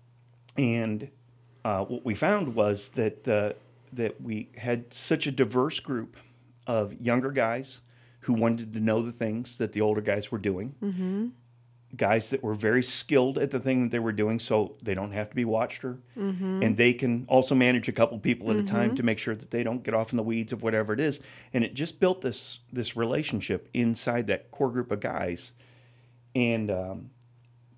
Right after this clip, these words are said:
Speaker 1: Casey's work's getting done, like,
Speaker 2: Mm-hmm.
Speaker 1: you know, like,
Speaker 2: <laughs>
Speaker 1: there's no
Speaker 2: Never
Speaker 1: doubt. So
Speaker 2: before.
Speaker 1: he's tickled, you know.
Speaker 2: Yeah.
Speaker 1: Um, but it, it has been an absolute blessing because, uh, one of the other guys that came from that is now attending Grace.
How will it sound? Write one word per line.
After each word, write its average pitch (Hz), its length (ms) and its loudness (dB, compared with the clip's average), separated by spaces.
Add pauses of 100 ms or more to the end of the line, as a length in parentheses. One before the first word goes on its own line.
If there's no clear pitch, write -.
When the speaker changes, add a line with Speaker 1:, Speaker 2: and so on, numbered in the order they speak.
(220)
Speaker 1:
Casey's 123 500 -4
work's 120 280 -2
getting 104 260 0
done, 101 300 0
like, 98 260 -4
Speaker 2:
Mm-hmm. 170 440 -4
Speaker 1:
you 214 80 8
know, 254 100 10
like, 330 280 12
Speaker 2:
<laughs> - 0 -
Speaker 1:
there's 254 220 10
no 226 140 12
Speaker 2:
Never 233 140 12
Speaker 1:
doubt. 202 180 8
So 233 100 8
Speaker 2:
before. 220 340 12
Speaker 1:
he's 240 180 12
tickled, 226 300 8
you 285 80 10
know. 359 380 12
Speaker 2:
Yeah. 311 240 6 (100)
Speaker 1:
Um, 117 580 8
but 127 120 8
it, 127 240 4
it 131 160 6
has 131 180 6
been 123 300 2 (180)
an 120 260 -2
absolute 156 640 2
blessing 110 480 2 (340)
because, 107 680 0
uh, 98 200 -2 (160)
one 123 320 0
of 117 80 -2
the 110 180 -2 (100)
other 135 200 -2
guys 104 380 -8
that 107 120 -10
came 107 180 -2
from 104 200 -6
that 101 300 -4
is 113 240 -4
now 95 360 -4
attending 90 380 -6
Grace. - 420 -12